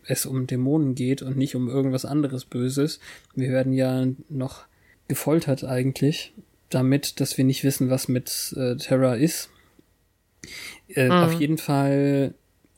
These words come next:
Speaker 1: ist es schon so, dass Buffy und auch Giles Terra jetzt diesen Ver-, Verrat, sag ich mal, schon übel nehmen. Also, äh, das finden die nicht so witzig.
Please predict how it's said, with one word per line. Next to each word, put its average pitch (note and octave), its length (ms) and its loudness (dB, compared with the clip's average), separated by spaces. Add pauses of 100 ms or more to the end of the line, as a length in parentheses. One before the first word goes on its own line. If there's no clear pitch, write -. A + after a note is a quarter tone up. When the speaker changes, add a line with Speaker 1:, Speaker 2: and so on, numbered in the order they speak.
(120)
Speaker 1:
ist - 460 -4
es D#3+ 380 -2
schon F#3 520 0
so, C3+ 400 0
dass D3 240 -4
Buffy E3+ 560 0
und E3 360 -2
auch D3 220 -2
Giles D#3 640 0 (560)
Terra D3+ 360 0
jetzt C#3+ 380 -2
diesen C3+ 580 2
Ver-, C3+ 280 -10
Verrat, B2+ 800 -4
sag D#3 200 -4
ich E3 160 -8
mal, D3 400 0 (480)
schon F#3 460 0
übel F3 400 0
nehmen. C3 420 0
Also, C3+ 540 0 (580)
äh, C3+ 220 0
das - 560 -6 (500)
finden D#3+ 260 0
die D3 60 2
nicht D#3+ 220 0
so C#3+ 160 -8
witzig. F3+ 600 -4